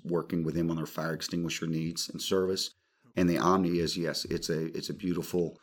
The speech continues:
structure downtown, right next to the, uh, Kentucky F-, Convention Center. And, uh, it is, it has made Louisville a really attractive place downtown to be now and to stay and enjoy the festivities that'll be coming up here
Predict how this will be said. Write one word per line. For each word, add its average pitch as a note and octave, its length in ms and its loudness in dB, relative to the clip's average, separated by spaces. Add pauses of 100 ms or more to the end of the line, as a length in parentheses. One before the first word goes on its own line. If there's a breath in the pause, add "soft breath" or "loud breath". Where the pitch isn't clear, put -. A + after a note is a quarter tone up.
(460 soft breath)
structure - 580 6
downtown, D#2+ 720 2
right F2 260 6
next F2+ 400 2
to E2 220 0
the, E2 260 -2
uh, D#2 120 -4
Kentucky D#2 400 -4
F-, - 120 -10 (100)
Convention F2+ 480 2
Center. C#2 400 -4 (400 soft breath)
And, D2+ 520 0
uh, D2+ 80 -2 (340)
it E2+ 140 4
is, D#2+ 360 0
it E2+ 180 -2
has D#2+ 180 -4
made E2 340 -2
Louisville E2 480 0 (240)
a E2 100 -2
really F2 300 2
attractive E2+ 640 -2
place E2 320 0
downtown D#2 580 -2
to C#2 80 -4
be D2+ 220 -4
now C2 260 -8 (100)
and D2+ 200 -2
to D#2+ 80 -4
stay C#2+ 420 0 (100)
and D2 160 -2
enjoy D#2+ 380 -4
the E2 140 -2
festivities E2+ 680 2
that'll D#2+ 120 -4
be E2 140 -4
coming F#2 320 4
up F#2 140 2
here A#2 280 8